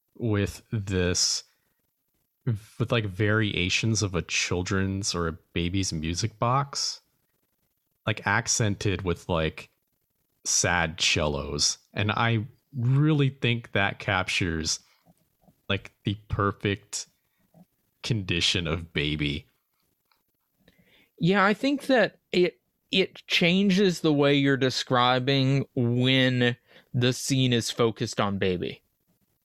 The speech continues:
Speaker 2: But during this scene, it's very much,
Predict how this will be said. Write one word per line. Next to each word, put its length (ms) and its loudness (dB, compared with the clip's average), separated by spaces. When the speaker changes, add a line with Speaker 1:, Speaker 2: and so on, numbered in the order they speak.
Speaker 2:
But 300 0
during 380 4
this 220 2
scene, 580 2
it's 240 -2
very 400 2
much, 720 -2